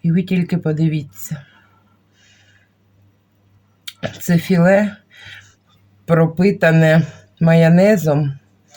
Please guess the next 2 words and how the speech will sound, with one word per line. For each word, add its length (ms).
солодким 1040
смаком 880